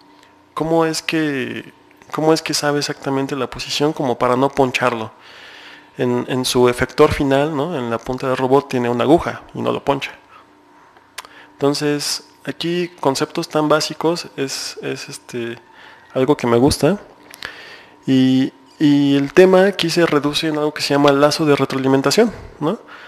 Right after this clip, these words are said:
Entonces, el robot no es, no es ciego, el robot tiene un lazo de retro-, re-, retroalimentación.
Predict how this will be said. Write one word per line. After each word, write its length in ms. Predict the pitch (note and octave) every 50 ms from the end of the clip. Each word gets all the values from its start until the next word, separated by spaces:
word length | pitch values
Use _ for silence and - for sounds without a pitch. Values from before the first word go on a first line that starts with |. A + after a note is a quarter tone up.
| - _ _
Entonces, 480 | - D3 D3 D3 - D#3+ D3+ - - - -
el 380 | D3 C3 B2+ B2+ B2+ B2+ B2+ C3
robot 420 | - D3 D3 D3 E3 F3+ F3+ -
no 240 | - D3+ D3 D#3 D#3
es, 300 | D#3 D#3 - - - - - -
no 180 | - C#3 C#3 C#3+
es 80 | C#3
ciego, 460 | - - E3 F3 F3 D#3 C3+ B2 A#2 -
el 80 | B2+
robot 400 | - B2+ C3 B2+ C#3 D3+ - -
tiene 360 | - D3 C#3+ C#3 C#3 C#3 C3+ C3+
un 220 | C3+ C3+ C3+ C3
lazo 260 | C3+ C3 - - C#3 C3
de 80 | B2+
retro-, 420 | B2 B2 - - B2 B2+ B2 A#2 - - A#2
re-, 180 | - A#2+ A#2 A2+ - -
retroalimentación. 880 | - - B2 A#2+ - B2+ A#2+ A#2+ A#2+ B2 B2 B2 A#2+ - - D#3 D#3+ D#3